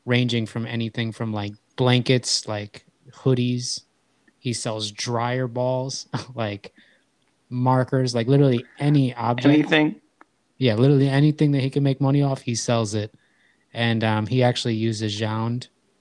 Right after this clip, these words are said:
Speaker 1: as a major player in the world of design consulting as well. So he does a lot of consulting work. I believe he actually still works for Donda or the Kanye West Collective. Um,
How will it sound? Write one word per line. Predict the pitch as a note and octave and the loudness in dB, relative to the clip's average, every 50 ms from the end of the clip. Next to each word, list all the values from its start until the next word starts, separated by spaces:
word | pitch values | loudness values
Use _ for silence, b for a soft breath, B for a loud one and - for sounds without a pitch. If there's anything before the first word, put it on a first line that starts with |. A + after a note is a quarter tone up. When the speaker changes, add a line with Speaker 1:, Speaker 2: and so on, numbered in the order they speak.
| - _ - | -20 _ -8
Speaker 1:
as | A#2 A#2 G#2+ | -6 -6 -4
a | A2+ G#2+ | -4 -6
major | G#2 A2 A2 A2 G#2+ - A#2+ | -4 -4 -4 -4 -4 -4 -6
player | A2+ - - A#2+ A#2 A2+ A#2 | -8 -6 -6 -4 -2 -2 -2
in | A2+ A2 | -2 -2
the | A2 G#2+ | -2 -2
world | G#2+ A2 A2 A2 A2 | 0 0 0 0 0
of | A2+ G#2 | -2 -4
design | G2+ A2+ A2 G#2+ A2 G#2+ A2 A2 | -2 -4 -4 -4 -4 -4 -4 -6
consulting | G#2+ - B2+ A#2 - B2+ B2+ - C3+ B2+ A#2+ | -6 -6 -10 -8 -6 -8 -6 -4 -4 -4 -4
as | A2 G#2 A#2+ | -4 -2 -2
well. | A#2 A#2 B2 C3+ | 0 0 0 0
So | C#3 - - | -2 -2 -4
he | A#2 | -2
does | A2 A#2+ A#2+ A#2 | -2 -2 -2 -2
a | A#2 | -2
lot | A#2 A2+ A2 | -2 -2 -4
of | A2 | -2
consulting | - A#2 A2 - B2 A#2 - C3 B2+ | -4 -6 -4 -2 -4 -4 -4 -4 -6
work. | B2+ C3+ C3+ C3+ - - - _ b b b b b b b b b b _ _ _ - | -4 -4 -6 -6 -8 -16 -20 _ b b b b b b b b b b _ _ _ -2
I | - C#3 C3+ | 2 2 2
believe | B2+ A#2 C3 B2+ B2 C3+ D3 F3 F#3+ D#3+ - | 4 4 4 4 6 6 6 6 4 2 2
he | - C3+ B2 | 2 2 4
actually | A#2 A2+ - - A#2+ G#2+ | 4 2 0 -2 -2 -2
still | F#2+ - - - - B2 B2+ A#2 | -2 -4 -6 -2 -2 -2 -2 -2
works | A2 A2 G#2+ - - | -4 -6 -8 -10 -14
for | - A2+ G#2 | -12 -12 -10
Donda | G2+ G#2 G#2 G#2 G2+ G2+ G#2+ G#2 A2 - _ _ _ _ _ _ _ _ _ _ _ _ _ _ _ _ _ - _ _ _ _ _ _ - | -8 -8 -8 -8 -6 -6 -6 -6 -6 -10 _ _ _ _ _ _ _ _ _ _ _ _ _ _ _ _ _ -20 _ _ _ _ _ _ -4
or | A#2 A2+ A2+ G#2+ | -2 0 0 0
the | G#2+ | -2
Kanye | G2+ - - A#2 A2+ A2+ G#2 G#2 G#2 | -2 -2 -4 -2 -2 -2 -2 -4 -4
West | G#2 G#2 - - | -4 -4 -4 -6
Collective. | - A#2 G#2+ G2+ G2 - - G#2+ G#2+ G#2+ G#2 - - - | -6 -8 -8 -8 -8 -10 -10 -10 -10 -10 -12 -18 -14 -6
Um, | A#2 A2+ A2 G#2+ G#2 G2+ G2+ G2+ G#2 | -2 0 0 0 0 -2 -4 -6 -10